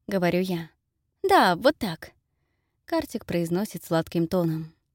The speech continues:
"Полагаю, леди, как вас там,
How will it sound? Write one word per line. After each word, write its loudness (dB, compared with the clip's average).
"Полагаю, 6
леди, 4
как -2
вас 0
там, 2